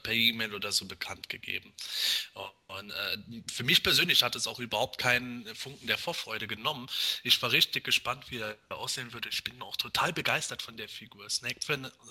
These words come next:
äh, Snakeface ist einer meiner, äh, Langzeitfavoriten immer gewesen. Man mag es nicht glauben, es gibt auch noch andere Figuren, die ich außerhalb von Dragstore gerne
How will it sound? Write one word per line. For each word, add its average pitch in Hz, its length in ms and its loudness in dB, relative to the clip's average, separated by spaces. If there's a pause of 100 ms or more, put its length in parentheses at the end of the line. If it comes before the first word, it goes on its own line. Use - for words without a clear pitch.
äh, 120 120 0
Snakeface 139 560 0 (440)
ist - 180 0
einer 143 260 8
meiner, 131 540 6
äh, 123 140 4 (280)
Langzeitfavoriten 143 960 0
immer 147 240 -4
gewesen. 143 480 -2 (680)
Man 123 140 0
mag 127 180 4
es - 140 2
nicht 123 180 2
glauben, 135 240 0
es - 100 0
gibt - 220 -4
auch 123 80 -2
noch 120 180 -4
andere 147 240 -2
Figuren, 135 380 -8
die 127 60 2
ich - 120 2
außerhalb 135 320 0
von 135 160 -6
Dragstore 139 440 0
gerne 131 200 2